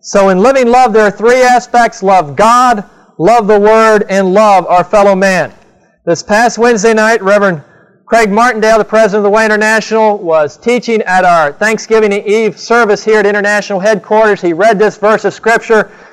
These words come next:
and when he was done teaching it, he poked his Bible and he said, "That's the renewed mind." And that's verse three of chapter one. "Always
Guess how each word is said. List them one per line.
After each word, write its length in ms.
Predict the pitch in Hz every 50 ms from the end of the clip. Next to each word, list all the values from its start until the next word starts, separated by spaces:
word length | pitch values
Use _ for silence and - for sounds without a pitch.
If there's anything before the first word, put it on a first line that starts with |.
| _ _
and 160 | 160 160 165
when 100 | 175 202
he 120 | 202 196 190
was 200 | 180 180 156 135
done 240 | 151 220 240 233 214
teaching 360 | - 233 233 220 - 233 233
it, 120 | 208 - - - - _ _
he 120 | 170 156 - - - - - - - -
poked 280 | - 247 285 262 - -
his 120 | 247 175
Bible 380 | 156 165 233 226 226 233 214 214
and 80 | 214
he 60 | 208
said, 400 | 196 - 220 208 190 165 143 131
"That's 400 | 131 240 254 220 156 - - -
the 160 | - 185 180 175
renewed 360 | 185 190 185 196 196 190 165
mind." 400 | 170 185 185 175 160 139 120 - - - - - _
And 120 | 147 139
that's 200 | 175 226 226 -
verse 340 | 180 170 214 240 233 226 -
three 260 | - 202 233 240 240
of 100 | 226 214
chapter 400 | 220 - 240 233 233 - - 214
one. 380 | 208 202 220 226 226 226 214 185 - _ _ _ _ _ - _ - 208
"Always 540 | 269 285 285 254 220 208 190 175 156 -